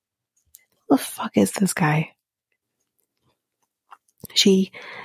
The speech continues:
says that he, you know, she got a personal trainer there in L A and she wanted to gain muscle, but he doesn't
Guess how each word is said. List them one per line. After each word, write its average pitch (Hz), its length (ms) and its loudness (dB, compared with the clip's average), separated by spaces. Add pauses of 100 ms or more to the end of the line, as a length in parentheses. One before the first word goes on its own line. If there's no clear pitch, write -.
(200)
says 226 260 -2
that 196 240 2
he, - 380 -6 (160)
you 190 120 6
know, 170 160 4
she 190 180 0
got 185 180 2
a - 20 -2
personal 175 340 2
trainer 170 300 4
there 160 200 2
in 160 60 4
L 160 180 2
A - 340 0 (420)
and 196 140 2
she 180 100 4
wanted 170 300 4
to 170 500 0 (220)
gain 180 400 6
muscle, - 500 -4 (640)
but - 300 -2
he - 200 -16
doesn't 208 320 2